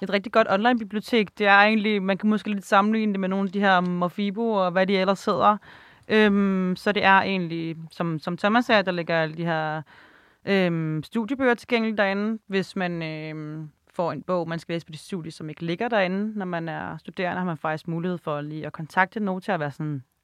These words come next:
"Hey ho, jeg skal faktisk bruge den her bog. Kunne I ikke tænke jer at lægge den ind?" Det gør de så som regel. Super lækkert. Øhm, der er også en masse skønlitteratur derinde, som man ligesom kan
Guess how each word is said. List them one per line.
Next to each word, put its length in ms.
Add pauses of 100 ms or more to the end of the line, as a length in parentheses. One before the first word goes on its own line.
(140)
"Hey 260
ho, 240 (120)
jeg 160
skal 120
faktisk 200
bruge 160
den 80
her 100
bog. 340 (100)
Kunne 180
I 20
ikke 100
tænke 200
jer 40
at 60
lægge 140
den 100
ind?" 200 (540)
Det 80
gør 100
de 80
så 120
som 140
regel. 200 (320)
Super 220
lækkert. 280 (600)
Øhm, 520
der 100
er 40
også 240
en 80
masse 640
skønlitteratur 680
derinde, 540
som 120
man 160
ligesom 360
kan 300